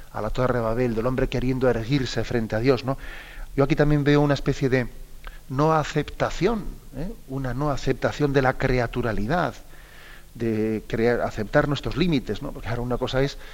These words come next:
eh, Dios nos ha dado una, nos ha dado un entendimiento, pues, para que el hombre, eh, sane las enfermedades, ¿no? La ciencia médica es sanadora, es terapéutica. Esto es otro tema. Esto es, digamos, hagamos que el hombre sea un superhombre, ¿no? Que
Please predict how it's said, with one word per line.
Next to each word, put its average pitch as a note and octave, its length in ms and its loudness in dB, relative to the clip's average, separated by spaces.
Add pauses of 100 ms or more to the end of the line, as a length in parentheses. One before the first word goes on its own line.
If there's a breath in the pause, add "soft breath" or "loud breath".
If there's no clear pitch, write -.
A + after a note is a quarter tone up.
(200 loud breath)
eh, - 160 -10
Dios C#3 180 0
nos C3 160 -4
ha B2+ 60 -2
dado C3+ 200 4
una, C3 300 0 (1040)
nos G#2+ 180 -6
ha - 20 -2
dado A#2+ 160 0
un B2+ 100 0
entendimiento, C3+ 880 0 (540 loud breath)
pues, A#2+ 160 -2
para A2 240 2
que A2+ 100 -6
el A#2+ 80 -2
hombre, C#3+ 360 0 (440 loud breath)
eh, G2 260 -6
sane D3 420 2
las G#2 180 -2
enfermedades, G#2+ 720 -4
¿no? C#3 140 -2
La A2+ 140 -4
ciencia C3 360 -2
médica C3 460 -2 (260 loud breath)
es - 240 -2
sanadora, A#2+ 720 0
es A#2+ 140 -2
terapéutica. B2 840 -2
Esto - 160 -6
es E3+ 60 -2
otro B2 260 -2
tema. B2+ 380 0 (720 soft breath)
Esto - 200 0
es, C3+ 160 2
digamos, B2 460 -2 (240 loud breath)
hagamos C#3+ 460 2
que D#3+ 80 0
el D#3+ 80 4
hombre D#3+ 260 4
sea C#3+ 160 2
un C3+ 80 2
superhombre, A2 640 0
¿no? C#3 160 0
Que C3 180 0